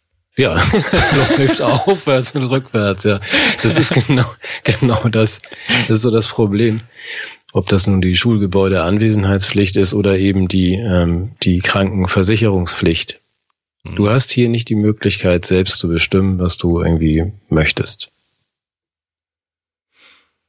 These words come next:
Speaker 1: Also freu dich, dass du in Frankreich bist.
Speaker 2: <laughs> Ja, tu ich, tu ich.
Speaker 1: <laughs> Nein, es ist wirklich, ähm, kompliziert. Das widerspricht natürlich allem, was ich auch,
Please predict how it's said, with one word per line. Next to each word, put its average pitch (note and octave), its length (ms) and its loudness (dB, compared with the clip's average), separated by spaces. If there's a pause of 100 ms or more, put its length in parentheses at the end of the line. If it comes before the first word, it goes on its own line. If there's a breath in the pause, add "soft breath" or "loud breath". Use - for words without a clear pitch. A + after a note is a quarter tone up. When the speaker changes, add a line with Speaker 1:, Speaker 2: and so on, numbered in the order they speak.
(160)
Speaker 1:
Also F2+ 180 2
freu F2+ 220 0
dich, F2 100 0
dass E2 160 -2
du D2+ 80 -6
in D2 60 -6
Frankreich D2+ 420 -4
bist. - 320 -14
Speaker 2:
<laughs> - 1200 -4
Ja, - 160 -10 (1120 loud breath)
tu G2+ 180 -8
ich, - 280 -8 (160)
tu F2+ 160 -14
ich. - 240 -12 (520)
Speaker 1:
<laughs> - 640 -6
Nein, F#2 160 0
es F2+ 120 -4
ist F2+ 160 -4
wirklich, F2 320 -2
ähm, D#2+ 280 -2
kompliziert. E2 520 0
Das E2 140 0
widerspricht G2+ 440 0
natürlich F#2+ 460 0
allem, F#2+ 280 0
was F2+ 140 -2
ich - 360 -4 (140)
auch, F2 280 -2